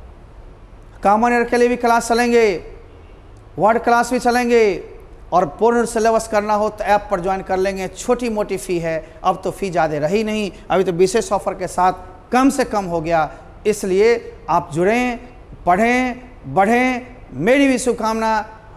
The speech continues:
हर वक्त साथ रहेगी। ओके, see you again, see you again, see you again। इसके साथ हम लोग कहेंगे कि आप जब भी पढ़ें,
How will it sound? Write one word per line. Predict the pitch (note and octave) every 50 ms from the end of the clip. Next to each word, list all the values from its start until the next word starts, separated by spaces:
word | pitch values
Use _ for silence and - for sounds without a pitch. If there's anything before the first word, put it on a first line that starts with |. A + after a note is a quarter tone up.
| - - -
हर | G3 A#3 B3+
वक्त | B3 B3+ B3 B3
साथ | - A#3 G#3 G3 G3+ G3
रहेगी। | F#3+ F#3 F#3+ F3+ F3 F#3 F#3 F3+ F3 F#3 - - - - - - - -
ओके, | E3+ F#3+ F#3 - G3 F#3
see | F#3 - - - - A#3 A#3+
you | A3+
again, | G#3 F#3+ F#3 F#3+ F#3 F#3 F3+ - - - - - - - - - -
see | - - - - B3 B3 A3+
you | G#3+
again, | F#3+ F3+ F3 F#3 F#3 F#3 F3+ F3 F3 - - - - - -
see | - - - - B3 A#3
you | G#3
again। | F#3+ F3+ F3 F3+ F#3 F#3 F3 E3 - - - - F3+
इसके | F#3+ F#3+ - - E3+
साथ | - - F#3 F#3+ G3 G3 F#3+ F#3+ - - - - - - -
हम | F3 G3 G3+
लोग | G3 F#3+ F#3+
कहेंगे | F3 D#3+ F#3+ G#3+ A3+ G#3+ A3 A3+ A3+ A3
कि | G#3 A3 - - - - - - - E3+
आप | F3 F#3+ G3+ G3 G3 - - - - - - - C#3
जब | C3+ F#3 G#3+ G3+ F#3+
भी | A#3 A#3
पढ़ें, | A#3 A3+ A3 G#3+ A3+ A#3 A#3+ A#3 A3+